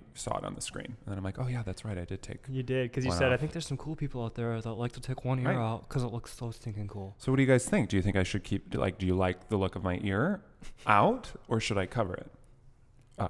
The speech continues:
Speaker 1: poll. We'll,
Speaker 2: I
Speaker 1: we'll do a poll.
Speaker 2: <laughs> I notoriously
Speaker 1: Go
Speaker 2: That's,
Speaker 1: ahead.
Speaker 2: that's just a weird statement, but
Speaker 1: I like
Speaker 2: I've
Speaker 1: it.
Speaker 2: been known to have kind of weird shaped ears. That's
Speaker 1: Really?
Speaker 2: something about me that you guys need to know
Speaker 1: I
Speaker 2: before you
Speaker 1: didn't
Speaker 2: continue listening to our podcast. Just know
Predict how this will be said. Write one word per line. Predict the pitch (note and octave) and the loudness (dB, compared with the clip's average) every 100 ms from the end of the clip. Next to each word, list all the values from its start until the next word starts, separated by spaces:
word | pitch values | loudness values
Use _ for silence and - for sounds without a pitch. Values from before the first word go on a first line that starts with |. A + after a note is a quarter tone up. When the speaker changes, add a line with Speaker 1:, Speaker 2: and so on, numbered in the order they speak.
| - | 0
Speaker 1:
poll. | - G2 - - - | 4 4 2 -4 -6
We'll, | A#2+ C3 | 0 0
Speaker 2:
I | - | 2
Speaker 1:
we'll | G#2+ | 2
do | G2+ | 4
a | F#2 | 4
poll. | - - - - | 4 2 -4 -10
Speaker 2:
<laughs> | - | 0
I | C#3+ | 4
notoriously | D#3 - C3+ C3+ C3+ - A#2 A2 - - - - - - - - - _ _ - - _ _ _ _ _ - _ - | 4 4 4 4 2 0 0 0 -4 -14 -20 -20 -20 -20 -20 -20 -20 _ _ -20 -20 _ _ _ _ _ -20 _ -4
Speaker 1:
Go | |
Speaker 2:
That's, | C#3+ F2 | 2 2
Speaker 1:
ahead. | - | 2
Speaker 2:
that's | C3 - | -4 -4
just | - A2+ | -6 -6
a | A2 | -6
weird | A2 A2 - | -2 -4 -4
statement, | A2+ G#2 A2 - | -4 -4 -6 0
but | C3 A#2+ - - | 2 2 0 -6
Speaker 1:
I | F#2+ | 0
like | F#2 G#2+ | 2 4
Speaker 2:
I've | C3 | 4
Speaker 1:
it. | |
Speaker 2:
been | C3+ C3 | 4 2
known | B2+ C3 B2 A#2+ A#2 | 2 2 2 0 -2
to | - | -6
have | A2+ A#2 - | -4 -4 -4
kind | - B2 | -4 -4
of | A2 G#2+ | -4 -4
weird | A#2 A#2+ A#2+ | 0 0 -2
shaped | - A2+ A2 | -4 -4 -4
ears. | A2+ A2+ G2 G2+ - - - - - _ - | -6 -4 -4 -8 -16 -18 -20 -20 -20 _ -14
That's | - B3 | 0 6
Speaker 1:
Really? | F#3+ | 8
Speaker 2:
something | G#2 | 8
about | B2+ B2 | 6 2
me | B2 | 2
that | B2 | 0
you | A#2+ | 2
guys | B2 A2+ | 2 2
need | A2 A2+ B2 A#2+ | 0 0 0 -2
to | A#2 | -2
know | A2+ A#2+ | 0 2
Speaker 1:
I | A2+ | 2
Speaker 2:
before | A2+ G#2+ C3 C#3 | 2 6 8 10
you | |
Speaker 1:
didn't | C3+ | 8
Speaker 2:
continue | C#3+ C3 C#3 C3 | 6 4 4 6
listening | B2 B2 C3 B2+ | 4 2 2 2
to | C3 | 4
our | A#2+ | 4
podcast. | C3 A#2+ - C3 - | 6 4 4 0 0
Just | A#2 | -2
know | B2 C#3 D#3 C#3 | 4 10 12 10